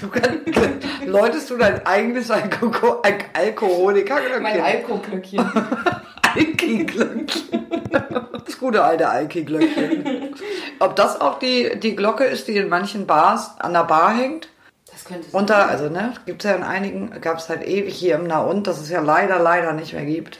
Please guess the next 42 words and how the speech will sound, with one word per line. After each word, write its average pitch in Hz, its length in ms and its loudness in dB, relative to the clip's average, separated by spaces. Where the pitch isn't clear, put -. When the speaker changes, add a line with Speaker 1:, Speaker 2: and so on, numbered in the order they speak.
Speaker 1:
Ähm, 87 480 -4
stattdessen 143 480 -8
ist - 140 -12
da 139 80 0
eine 139 340 -6
unangenehme, 143 880 0
fancy, 123 680 0
ich - 60 -8
weiß 127 180 0
nicht, 117 220 -2
ist - 140 -8
das 120 120 -8
eine 117 100 -6
Cocktailbar? 196 1000 0
Speaker 2:
Die - 60 -4
Speaker 1:
Ich 131 100 -2
hab - 100 0
Speaker 2:
war 196 80 -2
da 180 160 -6
auf 120 180 -8
jeden 131 200 -10
Fall 139 140 -12
mal. 147 260 -12
Speaker 1:
Ich 127 160 -2
weiß 139 120 0
nicht, 123 140 4
ob's - 180 -2
die 156 120 2
da 147 140 4
noch 117 220 0
gibt. 120 280 0
Keine 123 260 0
Speaker 2:
Ja. 127 140 0
Speaker 1:
Ahnung. 123 280 -2
Auf 147 140 -6
jeden 143 160 -2
Fall 143 160 0
hab 127 80 2
ich 127 60 -4
dann 127 180 2
hier 127 140 4
einen 127 180 0